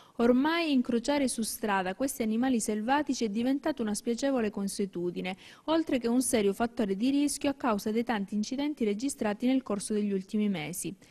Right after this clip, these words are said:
Il problema cinghiali è ormai un'emergenza che affligge buona parte del territorio calabrese. Da troppo tempo il fenomeno ha assunto le sembianze di una piaga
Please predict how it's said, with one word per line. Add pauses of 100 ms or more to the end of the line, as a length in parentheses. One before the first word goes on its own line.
(240)
Il
problema
cinghiali
è
ormai
un'emergenza
che
affligge
buona
parte
del
territorio
calabrese. (280)
Da
troppo
tempo
il
fenomeno
ha
assunto
le
sembianze
di
una
piaga